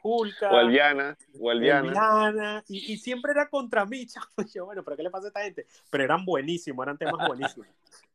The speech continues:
Speaker 2: Es que tú siempre, tú, tú siempre has sido como, como el, el que, el que va en contra de todo, entonces siempre busca-, lo buscabas todo la, <laughs> le llevabas la contraria a todo el mundo y era como que todas contra Vidal, ¿sabes?
Speaker 1: Mira,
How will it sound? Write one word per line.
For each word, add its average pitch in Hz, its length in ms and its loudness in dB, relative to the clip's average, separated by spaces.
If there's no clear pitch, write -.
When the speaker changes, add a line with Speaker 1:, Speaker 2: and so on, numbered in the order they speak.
Speaker 2:
Es 131 80 4
que 147 80 6
tú 160 80 2
siempre, 160 280 6
tú, 139 160 -2
tú 147 100 2
siempre 165 240 2
has 170 60 -6
sido 180 180 4
como, 165 160 0
como 139 240 -2
el, 131 160 2
el 127 160 4
que, 120 240 2
el 120 80 2
que 127 80 2
va 127 140 4
en 156 40 -2
contra 175 280 4
de 135 80 6
todo, 156 240 4
entonces 131 240 -4
siempre 165 260 2
busca-, 147 220 2
lo 127 260 4
buscabas 139 400 2
todo 160 220 6
la, 147 260 6
<laughs> - 680 -18
le 135 120 4
llevabas 147 220 6
la 165 60 2
contraria 165 260 4
a - 20 -12
todo 175 100 4
el 165 60 2
mundo 147 300 0
y 127 40 6
era 139 200 2
como 151 160 0
que 135 100 2
todas 156 160 0
contra 156 240 0
Vidal, 127 340 6
¿sabes? 123 220 -2
Speaker 1:
Mira, 185 320 6